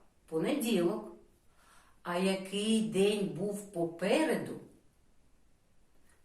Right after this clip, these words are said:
Звісно, неділя. А який день настане завтра?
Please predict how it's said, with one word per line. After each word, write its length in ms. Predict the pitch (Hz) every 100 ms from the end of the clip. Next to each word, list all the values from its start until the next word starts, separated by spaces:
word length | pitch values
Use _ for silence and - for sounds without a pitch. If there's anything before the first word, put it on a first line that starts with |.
| _
Звісно, 920 | 226 220 247 302 254 - - 147 - -
неділя. 800 | 196 220 196 220 262 226 - - - - - _ _ - _ _ _
А 160 | 165
який 640 | 165 165 160 - 175 202 226
день 400 | 170 185 226 226
настане 640 | 185 - 196 220 233 180
завтра? 880 | 160 147 269 294 - 311 247 160